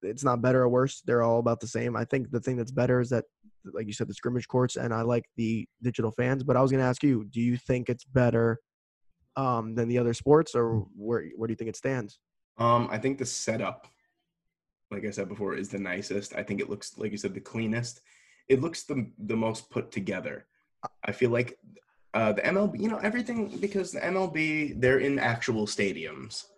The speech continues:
Speaker 2: You know what I mean? Like, there, there, there's
Speaker 1: A
Speaker 2: no
Speaker 1: little
Speaker 2: setup.
Speaker 1: odd. Yeah.
Speaker 2: There's no setup. It's a little odd, and this looks the more normal than anything. You know what I'm saying? Because they made,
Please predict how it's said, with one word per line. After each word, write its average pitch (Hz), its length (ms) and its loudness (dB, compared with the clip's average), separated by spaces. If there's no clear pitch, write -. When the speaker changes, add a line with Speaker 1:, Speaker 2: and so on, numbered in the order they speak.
Speaker 2:
You 117 80 -2
know 120 80 2
what 113 80 4
I 113 60 4
mean? 113 160 2
Like, 107 180 0
there, 110 260 2
there, 120 280 0
there's 123 220 6
Speaker 1:
A 131 40 2
Speaker 2:
no - 80 6
Speaker 1:
little 127 140 6
Speaker 2:
setup. 123 200 2
Speaker 1:
odd. 127 40 -12
Yeah. 107 180 -10
Speaker 2:
There's 127 120 6
no 131 160 4
setup. - 480 -4
It's 127 200 4
a 135 40 6
little 147 340 0
odd, 123 440 4
and 120 300 0
this 139 300 -2
looks 175 260 -6
the 127 140 2
more 117 440 2
normal 107 800 0
than 135 160 4
anything. 165 560 0
You 123 100 0
know 120 60 6
what 120 100 4
I'm 117 80 0
saying? 120 200 2
Because 110 200 -2
they 107 140 0
made, 117 380 2